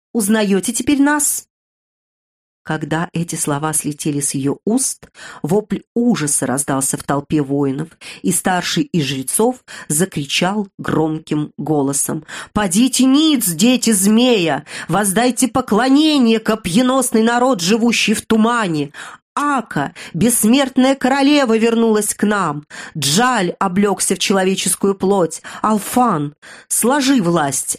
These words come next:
она принадлежит ему. Жрецы,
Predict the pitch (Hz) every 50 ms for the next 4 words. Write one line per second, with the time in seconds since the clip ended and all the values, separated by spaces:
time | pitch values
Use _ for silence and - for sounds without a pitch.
0 | _ - - 220 220 226 196 165 - - 180 170 175 175 170 180 185 170 165 196
1 | 185 185 - - 131 123 165 185 180 175 170 143 127 127 _ _ - - - -
2 | - 151 107 190 220 277 277 - - - 285 247 190 - -